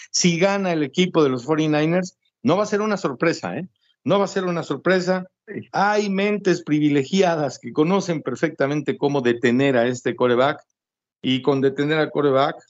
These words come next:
de los, eh, Kansas City Chiefs, Patrick Mahomes, está hecho el setenta por ciento, porque él es apo-, él aporta el setenta por ciento de la efectividad total de la ofensiva. Por eso no debe depender tanto un equipo del quarterback.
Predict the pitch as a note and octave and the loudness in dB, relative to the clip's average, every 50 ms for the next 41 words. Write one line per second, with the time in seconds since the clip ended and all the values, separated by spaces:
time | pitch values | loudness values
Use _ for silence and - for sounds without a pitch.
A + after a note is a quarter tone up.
0 | _ - A#2 A#2 A#2 A2+ A#2 - - - _ - - A#2+ B2 A#2+ A#2+ A#2 C3+ C3+ | _ -2 -2 0 0 -2 -4 -8 -16 -20 _ -12 -6 -2 0 0 0 0 0 -2
1 | C3 C3+ C3+ A#2 - C3 A#2+ A#2+ B2 - C#3+ C#3+ C#3 - - - D3+ C#3 C3+ C3+ | -2 -4 -6 -4 -2 -2 -2 -4 -2 -2 -2 -2 -2 -6 -4 -4 -4 -4 -2 -6
2 | B2+ B2+ C3 A#2 G#2+ C#3 D3 E3+ F3+ F3 - - _ _ _ _ _ _ _ _ | -6 -4 -4 -2 0 0 0 0 0 -4 -6 -14 _ _ _ _ _ _ _ _
3 | C3 A#2+ - - E3 E3+ F3+ E3+ E3+ - F3 E3 - - D#3+ D#3 - A#3 A#3 G3 | -8 -6 -2 0 0 2 0 0 0 -2 -2 -2 -2 -4 -6 -2 0 0 2 2
4 | C4 F3+ F#3+ G#3 F3 F3+ - G#3+ G3+ F3 F3+ - F#3+ G3+ F#3+ - D#3 - - G3+ | -2 -2 -2 -4 -4 -2 -2 -2 -2 -2 -2 -4 -4 -4 -2 -4 -4 -2 0 -2
5 | G3+ F3+ F#3 F3 - E3+ F3 - D3+ E3+ F#3+ F#3+ F3 F3 E3+ F3+ F3 - C#3+ C3+ | 0 -2 -4 -4 -2 -4 -2 0 2 2 2 0 0 0 -2 -2 -2 -2 -4 -6
6 | B2+ - D#3 D3+ - - A3+ A#3 A3+ A3+ A3+ - - F3+ D#3+ D#3+ - F#3+ F#3+ F3+ | -4 -4 -6 -4 0 0 0 0 0 -2 -2 -2 -2 -4 -4 0 0 0 0 0
7 | F#3 - D#3+ D#3 - _ _ _ _ _ _ _ C#3+ D#3 E3 E3 D3+ E3 E3 D3+ | 0 -2 -2 -4 -4 _ _ _ _ _ _ _ 0 2 2 2 0 -2 -4 -4
8 | E3 E3 E3+ E3+ E3+ F3+ F#3 F3+ - F3+ F3+ F#3 F#3 F3+ F3 E3+ F3 E3+ D3+ D3 | -2 0 2 4 4 2 0 -2 -4 -4 0 0 0 0 0 -2 -2 -2 -2 -2
9 | E3+ D#3 D#3 G#3+ A3 G3 D3+ - - - _ _ _ _ _ _ _ _ _ _ | -4 -6 -4 -2 0 0 -2 -2 -4 -12 _ _ _ _ _ _ _ _ _ _
10 | _ _ _ - B2+ C#3 D#3 G3+ G#3+ G#3+ G3+ F#3 - - F3+ F3+ F3 E3+ E3+ F#3 | _ _ _ 0 2 4 4 4 4 4 2 0 0 0 2 2 2 2 0 0
11 | G3 F#3 F#3+ F3+ F3+ E3+ D#3+ D#3 D#3+ D#3 D3+ D3 D3 E3+ E3+ E3 - F3+ F3+ F3 | 0 -2 -2 -2 -2 -2 -2 -2 0 0 0 2 2 0 0 0 -2 -2 -2 -2
12 | E3+ D3+ - D3+ D3+ D3+ C#3+ C#3 - D3+ D3+ C3+ - C#3+ B2+ A#2 A2 A2+ - C3 | -4 -4 -2 -2 0 0 -2 -2 -2 -4 -4 -2 0 0 0 0 0 -2 0 0
13 | B2+ A#2+ A#2 A2 G#2 - - | 0 0 0 -2 -4 -4 -8